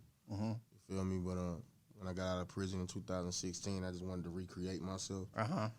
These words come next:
Speaker 2: And, um,
Speaker 1: Which
Speaker 2: plus
Speaker 1: is important.
Speaker 2: Right.
Speaker 1: Mm-hmm.
Speaker 2: Plus, I wanted to do something that was unique for myself because obviously, if you, uh, if you Google the word vocal, a whole bunch of stuff gonna come up, you know what I'm
Speaker 1: Mm-hmm,
Speaker 2: saying?
Speaker 1: mm-hmm.
Speaker 2: So I just wanted to make something unique for myself, and, um, I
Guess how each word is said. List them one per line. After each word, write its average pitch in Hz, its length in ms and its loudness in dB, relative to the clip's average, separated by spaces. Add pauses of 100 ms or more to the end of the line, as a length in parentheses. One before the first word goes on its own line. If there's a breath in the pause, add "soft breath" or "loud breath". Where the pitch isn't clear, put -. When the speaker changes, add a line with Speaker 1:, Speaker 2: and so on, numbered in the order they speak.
(340)
Speaker 2:
And, 87 100 0
um, 85 140 2
Speaker 1:
Which 87 80 -2 (200)
Speaker 2:
plus 127 40 4
Speaker 1:
is 110 140 6
important. 104 480 4 (180)
Speaker 2:
Right. 92 220 -2 (200)
Speaker 1:
Mm-hmm. 104 280 0
Speaker 2:
Plus, 107 180 -4
I 90 60 -2
wanted 92 260 2
to 92 80 2
do 92 160 0
something 92 320 2
that 85 160 0
was 85 180 -4
unique 90 340 0 (200)
for - 140 -8
myself 85 580 -2
because 82 480 -6
obviously, 87 440 -2
if 82 120 -4
you, 78 160 -2
uh, 78 260 -2 (760)
if 90 80 -2
you 87 60 -2
Google 101 280 4
the 95 60 0
word 95 300 2
vocal, 101 460 2 (880)
a 113 40 4
whole 101 120 4
bunch 92 200 -2
of 87 60 -10
stuff - 260 -8
gonna - 160 -14
come - 100 -20
up, - 80 -8
you 113 60 2
know 113 100 4
what 113 60 6
I'm 113 60 4 (100)
Speaker 1:
Mm-hmm, - 40 -4 (100)
Speaker 2:
saying? 98 40 2 (120)
Speaker 1:
mm-hmm. 113 40 4
Speaker 2:
So 90 300 -4 (280 soft breath)
I 95 60 -2
just 107 120 2
wanted 98 160 2
to 95 60 2
make 98 200 2
something 95 280 0
unique 95 220 0
for - 120 -4
myself, 95 520 0
and, 95 160 0
um, 90 420 -2 (300)
I 104 40 -8